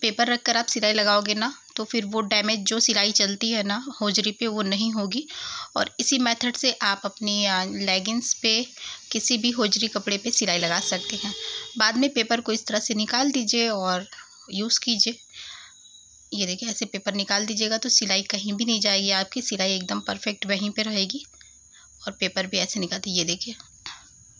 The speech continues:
पहला तरीका ये है कि आप इस तरह से, आ,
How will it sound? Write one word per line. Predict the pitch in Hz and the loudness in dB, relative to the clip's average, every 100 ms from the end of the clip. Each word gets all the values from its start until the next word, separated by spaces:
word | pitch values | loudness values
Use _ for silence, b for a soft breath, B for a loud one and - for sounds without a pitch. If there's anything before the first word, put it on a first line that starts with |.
| - - - - B B B B - | -20 -20 -20 -20 B B B B 0
पहला | 247 247 | 2 2
तरीका | 247 247 262 | 2 2 2
ये | 262 254 | 4 4
है | 269 262 | 4 2
कि | 247 | 2
आप | 220 226 | 0 -2
इस | - | -2
तरह | 220 233 | 0 2
से, | - - - - - B B B B - - - - - | 0 -4 -12 -20 -20 B B B B -20 -20 -20 -20 -8
आ, | - 196 180 | 0 2 2